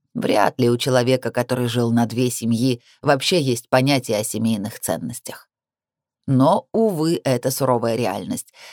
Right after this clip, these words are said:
и многие здесь живут без любви и взаимности. Наш брак был основан на финансовой стабильности, репутации холдинга, взаимной поддержке. Это тоже немаловажные факторы».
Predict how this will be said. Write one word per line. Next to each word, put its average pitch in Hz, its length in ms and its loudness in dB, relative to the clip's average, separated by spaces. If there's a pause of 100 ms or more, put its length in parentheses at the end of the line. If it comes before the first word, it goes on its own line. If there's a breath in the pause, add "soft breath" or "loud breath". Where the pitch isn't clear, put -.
(100)
и 175 180 2
многие 196 480 4
здесь 156 280 0
живут 147 320 0
без 127 220 0
любви 131 460 -2
и 113 40 -4
взаимности. 104 840 -6 (800)
Наш 120 300 2
брак 127 340 0
был 120 160 0
основан 120 480 0
на 117 120 0
финансовой 117 500 -2
стабильности, 117 800 -4 (300)
репутации 139 560 0
холдинга, 139 800 -2 (160)
взаимной 127 500 0
поддержке. 101 800 -4 (600)
Это - 300 0
тоже 208 320 0
немаловажные 117 760 0
факторы». - 540 -4